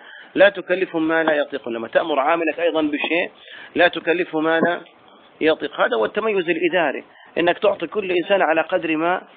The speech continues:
يناسبه لكي ينجز لك العمل.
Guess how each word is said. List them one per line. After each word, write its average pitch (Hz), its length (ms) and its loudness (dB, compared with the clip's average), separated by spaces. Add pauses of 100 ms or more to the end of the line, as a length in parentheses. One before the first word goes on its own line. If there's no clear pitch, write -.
(500)
يناسبه 160 580 2
لكي 160 340 2
ينجز 202 420 0
لك 196 280 4
العمل. 143 640 0